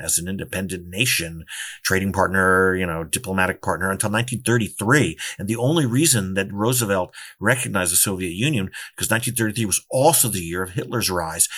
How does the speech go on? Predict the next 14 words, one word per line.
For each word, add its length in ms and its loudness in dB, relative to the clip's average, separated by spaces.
And 100 -6
there 60 -2
was 140 0
a 20 2
sense 340 2
in 80 -4
Europe 300 0
that 140 -8
we'd 180 -10
need 300 2
to, 260 2
you 80 -2
know, 140 -4
balance, 720 4